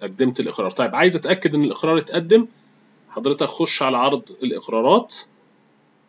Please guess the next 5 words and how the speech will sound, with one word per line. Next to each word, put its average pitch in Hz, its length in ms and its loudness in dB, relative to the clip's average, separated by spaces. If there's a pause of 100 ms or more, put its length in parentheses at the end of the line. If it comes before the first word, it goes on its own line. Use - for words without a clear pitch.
(920)
واختار، - 640 2 (480)
آه، 92 140 -10 (140)
الفترة. 151 480 0
بص، - 520 -4 (1080)
لسه 127 480 0